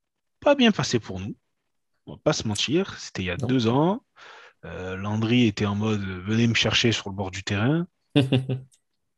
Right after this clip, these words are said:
Speaker 1: Donc, euh, comment, comment vous voyez ce match, Thomas ?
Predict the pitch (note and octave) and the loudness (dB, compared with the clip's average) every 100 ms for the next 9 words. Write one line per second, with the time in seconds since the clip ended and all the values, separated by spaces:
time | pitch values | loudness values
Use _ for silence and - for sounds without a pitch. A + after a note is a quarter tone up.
0 | _ - G#2 A#2 G2+ G2+ G#2 G2 F#2+ F#2+ | _ -16 -10 -6 -6 -4 -4 -4 -4 -6
1 | F2+ F#2 F2 E2+ D#2 - - C3 C#3 C3 | -8 -8 -10 -12 -14 -6 0 4 4 2
2 | A2+ C#3 C#3 C3 B2 A#2 - G2+ - - | 0 0 2 4 4 2 0 -4 -4 -4
3 | A2 G#2+ | -6 -6